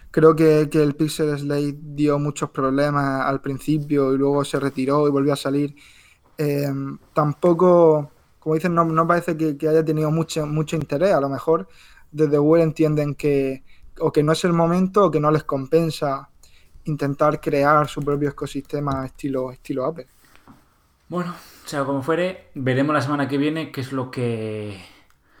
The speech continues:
Speaker 2: nuestros queridos amigos de Apple al final lo acaban presentando. Y igual tienen alguna sorpresa con el iPhone. Yo creo que no, es lo que dice Ángel. Vamos a centrarnos en el apartado fotográfico y te vendemos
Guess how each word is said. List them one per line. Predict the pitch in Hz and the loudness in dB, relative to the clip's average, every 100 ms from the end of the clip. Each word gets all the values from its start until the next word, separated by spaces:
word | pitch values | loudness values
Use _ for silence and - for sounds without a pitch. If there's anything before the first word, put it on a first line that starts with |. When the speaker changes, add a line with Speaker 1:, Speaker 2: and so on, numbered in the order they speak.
| _ _ _ _ _ - | _ _ _ _ _ -10
Speaker 2:
nuestros | 131 143 123 | -8 -6 -4
queridos | 120 139 | -2 0
amigos | 135 139 131 | 2 2 2
de | 123 | 0
Apple | 127 143 135 | -2 -2 -2
al | 127 120 | -4 -6
final | 120 120 123 | -6 -6 -6
lo | 120 | -8
acaban | 120 120 | -8 -8
presentando. | 113 120 127 131 156 165 196 196 - _ _ _ _ _ | -8 -8 -8 -8 -8 -8 -10 -10 -16 _ _ _ _ _
Y | - | -8
igual | 131 117 113 147 | -6 -4 -4 -4
tienen | 143 123 | -4 -2
alguna | 113 113 | -2 -4
sorpresa | 98 110 113 107 | -6 -8 -6 -6
con | 107 | -6
el | 113 | -4
iPhone. | 156 170 113 95 - - | -4 -4 -8 -10 -16 -12
Yo | 120 | -6
creo | 117 117 | -4 -2
que | 110 | -2
no, | 139 113 | -4 -4
es | - | -8
lo | 113 | -10
que | 107 | -8
dice | 113 113 123 | -8 -6 -4
Ángel. | 143 123 98 92 _ - - | -4 -6 -12 -14 _ -20 -18
Vamos | 117 117 | -10 -8
a | 117 | -6
centrarnos | 120 113 135 123 98 | -6 -2 -2 -4 -8
en | 101 101 101 | -12 -14 -12
el | 101 | -12
apartado | 104 110 - | -12 -10 -8
fotográfico | 117 127 139 160 165 190 226 _ _ - _ _ _ - | -6 -6 -6 -6 -8 -8 -10 _ _ -20 _ _ _ -18
y | - 120 113 107 104 101 98 98 95 | -6 -4 -2 -2 -4 -6 -10 -12 -14
te | 101 | -12
vendemos | 101 107 113 135 143 | -8 -6 -4 -4 -8